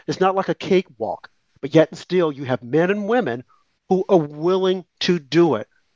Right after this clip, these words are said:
who are willing to put it all on the line for their country. You're listening to After Dark with Rob and Andrew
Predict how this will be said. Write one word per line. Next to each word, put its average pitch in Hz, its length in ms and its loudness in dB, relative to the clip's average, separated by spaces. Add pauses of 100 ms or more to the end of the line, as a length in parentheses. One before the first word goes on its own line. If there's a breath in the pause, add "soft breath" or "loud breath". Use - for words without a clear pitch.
(140)
who 170 140 0
are 143 60 0
willing 175 360 0
to 180 100 -6
put 160 220 -4
it 139 100 4 (140)
all 151 460 0
on 170 120 -2
the 170 80 -4
line 160 640 0 (420)
for 139 260 0
their 135 240 0
country. 117 680 -4 (260 loud breath)
You're 139 120 -4
listening 208 300 0
to 196 120 0
After 180 200 -4
Dark 143 240 0
with 120 100 -14
Rob 123 180 0
and 120 80 -8
Andrew 123 440 -2